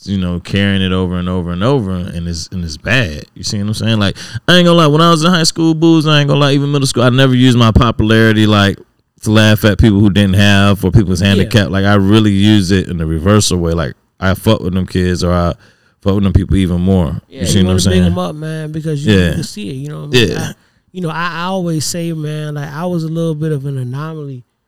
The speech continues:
Speaker 1: Mm.
Speaker 2: when I was in school, because especially middle school.
Speaker 1: Yeah.
Speaker 2: More in particular, middle school shit. I,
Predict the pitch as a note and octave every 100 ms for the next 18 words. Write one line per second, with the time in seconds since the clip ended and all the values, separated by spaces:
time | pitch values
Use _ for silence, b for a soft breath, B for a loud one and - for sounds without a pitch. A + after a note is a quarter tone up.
0 | _ A2+ A#2 A2 C#3+ C3+ C#3 C3+ C3+ B2+
1 | - E3+ F3 D3+ C#3 F3 D3+ C#3+ C3+ C3+
2 | - F#3 F#3+ F#3+ C3+ D3+ G3 F#3+ - B2+
3 | B2 _ - F2+ - - D#3+ D#3 C#3 -
4 | F#3 G3 D3+ C3 F3+ F#3 _ F#3+ C#3+ -
5 | D3 C#3